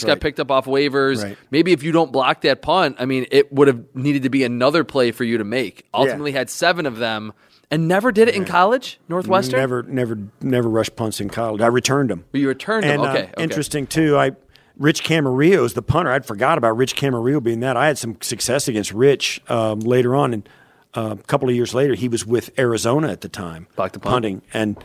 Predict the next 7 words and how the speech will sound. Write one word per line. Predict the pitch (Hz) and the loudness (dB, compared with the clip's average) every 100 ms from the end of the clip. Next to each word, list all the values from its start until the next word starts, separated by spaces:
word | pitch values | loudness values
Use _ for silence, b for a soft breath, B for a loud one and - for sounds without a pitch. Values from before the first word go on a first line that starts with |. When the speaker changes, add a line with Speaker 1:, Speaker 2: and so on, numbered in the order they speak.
| - | -2
Speaker 2:
didn't | 139 123 | 0 2
block | 107 143 156 | 2 2 2
it, | 117 98 | -2 0
but | 110 - _ _ _ - | -2 -2 _ _ _ -8
tackled | 139 139 - 127 | -2 -2 -2 -8
him, | 117 | -6
sit, | - - 147 - | -6 -2 -2 -4